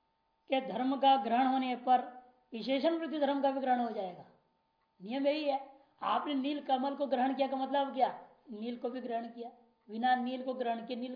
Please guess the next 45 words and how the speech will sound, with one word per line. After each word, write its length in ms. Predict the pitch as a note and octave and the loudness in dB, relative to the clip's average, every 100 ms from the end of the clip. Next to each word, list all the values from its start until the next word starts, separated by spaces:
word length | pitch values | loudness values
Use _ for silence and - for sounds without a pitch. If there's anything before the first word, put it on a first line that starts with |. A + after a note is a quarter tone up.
| - | -4
कमल 220 | B3 B3 | -4 -4
कैसे 280 | C#4 A#3+ B3 | -6 -8 -8
बोलोगे? 380 | B3+ B3 B3 B3 - _ _ _ _ _ _ _ _ _ | -8 -8 -12 -14 -20 _ _ _ _ _ _ _ _ _
हाँ? 220 | - C#4+ D#4 - _ _ _ _ _ _ _ - | -10 -10 -10 -20 _ _ _ _ _ _ _ -14
विशिष्ट 400 | C#3 C#4+ B3+ D4+ | -10 -10 -8 -4
जब 200 | A#3+ C4 | -2 -2
भी 100 | C#4 | -2
ग्रहण 220 | C4 C4 | -2 0
होता 280 | A#3+ A#3 A3+ | -2 0 -2
है 340 | F3+ F#3 A#3 | -2 0 0
तो 120 | C4+ C#4 | 0 -4
विशेषण 460 | A3 C4 B3+ C#4 | -6 -6 -4 -4
ग्रहण 240 | B3 B3 B3+ | -2 -2 -4
किए 240 | B3+ B3 | -6 -8
बिना 220 | A#3 B3 | -2 2
विशिष्ट 300 | C4+ B3+ B3+ | 2 0 -8
का 60 | C4 | -6
ग्रहण 240 | B3 B3+ C#4 | -4 -2 2
तो 60 | |
हो 100 | D4 | 2
नहीं 160 | E4 D4+ | 2 -2
सकता। 340 | D4 - B3 - _ _ _ _ _ | -10 -14 -18 -18 _ _ _ _ _
इसे 160 | B3 D4 - | -4 -4 -4
चैतन्य 520 | B3+ A#3+ C#4 E4 E4 | -4 -2 -2 0 -2
विशिष्ट 300 | C#4+ D#4 D4 | -2 -4 -4
भूतों 360 | G3 B3+ D#4+ D#4 | -4 -4 0 0
को 80 | D4+ | 0
मैंने 200 | D4+ D4 | 0 0
ग्रहण 320 | B3 C#4 D4 | 0 0 0
किया 120 | D4 | -2
चैतन्य 380 | C#4+ C4+ C#4 C#4+ | -2 -4 -4 -2
से 120 | C#4+ | -2
कहोगे, 420 | C#4+ A#3+ A3+ A3 | 2 2 2 -2
मैंने 460 | B3+ B3 - - C#4 | -4 -4 -10 -8 -6
चैतन्य 340 | C#4 C4 D4+ | -4 -6 -6
से 120 | B3+ D4 | -6 -8
चैतन्य 340 | C4+ A#3 C4+ | -6 -6 -6
को 60 | C4+ | -4
ग्रहण 200 | C4 C4 | -4 -4
कर 320 | C4 B3 C4 | -2 -2 -2
दिया, 200 | C4 B3+ | -6 -6
ये 160 | C4 G#3+ | -6 -8
भी 60 | B3 | -4
कहना 240 | B3+ B3 | -4 -4
पड़ेगा। 320 | B3+ B3+ C4 | -8 -14 -20